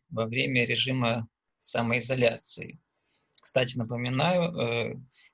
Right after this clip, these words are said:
Верхнекамская торгово-промышленная палата является учредителем этого цикла Win-Win News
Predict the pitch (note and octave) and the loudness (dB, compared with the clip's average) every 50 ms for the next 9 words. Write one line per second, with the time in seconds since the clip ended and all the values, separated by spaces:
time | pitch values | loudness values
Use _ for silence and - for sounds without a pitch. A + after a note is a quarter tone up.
0 | _ - C3+ A#2+ - - C3 B2+ C3 C#3 B2+ A#2+ - - - B2+ A2+ B2 A#2 A2+ | _ -6 -4 -4 -2 -2 -2 0 0 2 2 2 0 0 -2 -2 -2 -2 -2 -2
1 | A#2+ B2+ A2+ A#2+ A#2+ A2+ B2 - - - A#2 A2 - B2 C3+ D3+ D#3+ E3 C3+ A#2+ | -2 -4 -4 -2 -2 -2 0 -2 -2 -2 -4 -2 2 4 4 4 4 2 -2 -4
2 | A2+ A2+ A#2+ C#3 C#3+ C#3+ C#3+ - - C3 A#2+ A#2 - _ _ _ _ _ _ _ | -2 0 2 2 2 2 2 0 0 0 0 -2 -4 _ _ _ _ _ _ _
3 | _ - B2 B2+ - D#3 D#3+ D#3 B2+ B2+ A#2+ - B2 A2 A#2+ A2+ A#2 A#2+ B2 - | _ -8 -4 -2 0 0 0 0 0 0 0 0 0 0 2 0 0 0 0 -2
4 | - A2 G#2 - - - - C#3+ D3 - - E3+ F3 F3+ F#3 F3 - - _ _ | -4 -6 -6 -4 -4 -2 -2 -2 -4 -4 0 2 4 4 4 2 -2 -14 _ _
5 | _ _ - - A#2+ A#2+ A#2+ A#2 A#2+ A2 A2 A2 G#2+ G#2 G#2+ A2+ A2+ C3 D3+ F3+ | _ _ -8 -4 -2 0 0 0 -2 -2 -4 -6 -6 -6 -6 -6 -4 -2 0 0
6 | E3+ - - - - - - | 2 2 2 2 0 -2 -8